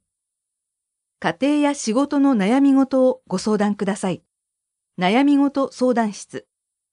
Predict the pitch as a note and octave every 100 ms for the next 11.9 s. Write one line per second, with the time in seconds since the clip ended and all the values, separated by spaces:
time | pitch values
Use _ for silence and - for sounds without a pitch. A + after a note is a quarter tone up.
0 | _ B3+ D#4+ D4+ G3 D#3+ G3 E3+ D3+ -
1 | _ _ _ F3 F3+ _ B3 A3+ G#3+ -
2 | _ _ - B3+ D4 D4+ C#4+ C4 C#4+ C#4
3 | C4+ B3+ G3+ F3 D#3 - F3+ F3+ F3 -
4 | D#3+ D#3 D3+ D3+ - _ _ _ _ _
5 | _ _ _ _ - F3+ - F4 E4 G#3+
6 | F3 D#3+ F3 F#3+ - E3 D4+ E4 B3 G#3
7 | A#3+ G3 E3 D#3 C3+ E3+ A3+ G3+ D#3+ F3+
8 | D3 - _ _ - F#3 F#3 C#4+ C#4+ C#4
9 | C4 B3+ G3+ C#3+ - - _ _ _ _
10 | - D#4+ - E4 A3+ G#3+ G#3+ G#3 E3 E3
11 | A#3 B3+ B3 F3+ F3+ F3 E3+ C#3